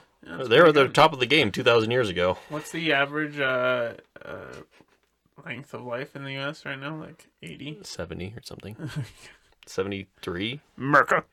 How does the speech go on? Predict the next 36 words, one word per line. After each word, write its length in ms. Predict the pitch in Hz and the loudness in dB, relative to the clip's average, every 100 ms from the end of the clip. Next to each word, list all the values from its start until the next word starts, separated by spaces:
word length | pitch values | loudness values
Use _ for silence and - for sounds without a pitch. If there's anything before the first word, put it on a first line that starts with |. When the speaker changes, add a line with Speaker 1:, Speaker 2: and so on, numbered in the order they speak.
| _ _ _ _ _ - - _ _ _ _ _ _ _ _ _ _ _ _ | _ _ _ _ _ -20 -20 _ _ _ _ _ _ _ _ _ _ _ _
Speaker 1:
Actually, 300 | - 131 - | -12 -10 -10
I'm 60 | 120 | -10
pretty 180 | 165 156 | -6 -6
sure 140 | 135 | -6
that's 140 | 135 | -10
pretty 260 | - 131 131 | -12 -12 -12
average 400 | 131 135 170 - _ _ _ _ _ - | -12 -14 -18 -20 _ _ _ _ _ -20
compared 320 | 123 - 156 | -18 -18 -18
to 60 | |
the 40 | 185 | -18
Speaker 2:
It's 80 | 135 | -6
Speaker 1:
rest 40 | |
Speaker 2:
pretty 200 | 185 - | -4 -2
Speaker 1:
of 60 | 87 | -4
us. 20 | |
Speaker 2:
average. 300 | 87 147 - - | -4 -6 -8 -18
Speaker 1:
Yeah. 60 | 175 | -10
Speaker 2:
Unless 200 | 107 - | -8 -4
you 60 | |
go 60 | 101 | -2
to, 120 | 90 | -2
like, 240 | 80 73 - | -2 -6 -8
Okinawa 680 | - - - 80 76 82 117 | -10 -10 -10 -8 -8 -10 -12
in 60 | - | -20
Japan, 460 | - - 87 67 | -18 -14 -12 -12
which 240 | 52 - - - | -16 -20 -20 -20
is, 240 | - - - | -20 -20 -18
like, 160 | 50 - _ _ - | -20 -20 _ _ -14
average 280 | 76 76 - | -14 -16 -20
of 160 | - | -20
a 100 | - | -20
hundred. 340 | 69 71 57 - - _ _ _ | -16 -16 -16 -20 -20 _ _ _
They're 100 | - 101 | -14 -12
fucking 400 | - - - 85 | -8 -8 -8 -14
weird. 400 | 82 87 92 98 | -14 -8 -6 -6
<laughs> 100 | - | -8